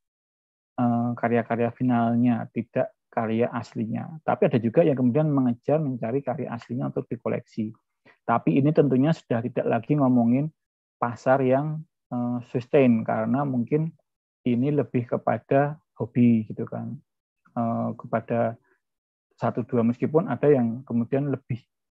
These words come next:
apa namanya, teman-teman komikus ketika membuat komik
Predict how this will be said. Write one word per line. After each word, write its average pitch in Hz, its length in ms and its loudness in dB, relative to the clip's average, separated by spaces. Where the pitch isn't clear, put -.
apa 117 220 -4
namanya, 123 460 2
teman-teman 131 480 6
komikus 127 480 4
ketika 139 640 6
membuat 139 480 4
komik 127 400 0